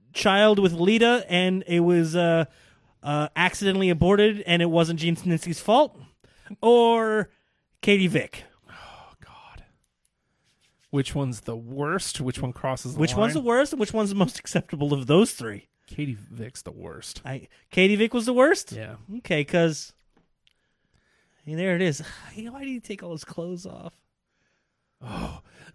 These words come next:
Speaker 2: Katie. Ah.
Speaker 1: Oh, okay. Ka-, so Katie Vick was the worst.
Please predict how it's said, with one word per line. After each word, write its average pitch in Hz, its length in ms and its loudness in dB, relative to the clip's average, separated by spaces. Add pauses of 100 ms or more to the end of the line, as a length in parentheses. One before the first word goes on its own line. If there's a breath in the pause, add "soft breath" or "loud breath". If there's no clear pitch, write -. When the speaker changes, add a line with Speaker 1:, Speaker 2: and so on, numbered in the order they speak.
(100)
Speaker 2:
Katie. - 680 -4
Ah. 60 480 -6 (760 soft breath)
Speaker 1:
Oh, 185 300 2
okay. 127 280 -4
Ka-, 214 380 -4
so 190 140 -6
Katie 220 280 2
Vick 208 160 0
was 196 140 -4
the 196 60 -4
worst. 185 280 0